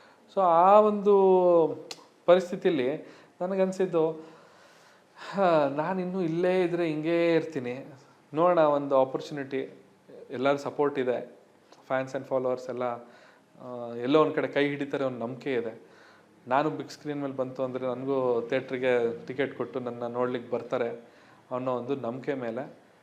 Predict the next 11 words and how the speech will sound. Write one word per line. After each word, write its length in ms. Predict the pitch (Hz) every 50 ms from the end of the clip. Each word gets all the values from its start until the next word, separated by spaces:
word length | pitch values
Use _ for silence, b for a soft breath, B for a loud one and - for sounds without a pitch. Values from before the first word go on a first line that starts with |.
| b b _ _ 123
ಇವತ್ತು 480 | 113 113 - - 127 117 113 110 113
ಆ್ಯಕ್ಟರ್ 440 | 120 117 120 120 120 - - 131 127
ಆಗಿ 380 | 123 117 120 131 127 120 113 110
ಬರ್ತಾ 280 | 110 113 - - 127
ಇದ್ದೀನಿ." 420 | 120 113 117 110 117 120 131 123 120
ಯಾಕಂತ 320 | 120 117 - 135 135 131
ಹೇಳಿದ್ರೆ 640 | 135 135 131 131 143 147 147 131 120 123 135 139
ನಮ್ಮ 180 | 135 127 120 117
ಇಂಡಸ್ಟ್ರಿಲಿ 440 | 117 127 147 147 - - 156 139 131
ನಿಮ್ಗೆ 220 | 120 123 139 151
ಗೊತ್ತಿರ್ಬೋದು, 720 | 143 139 131 131 143 135 131 127 120 117 120 120 120 - -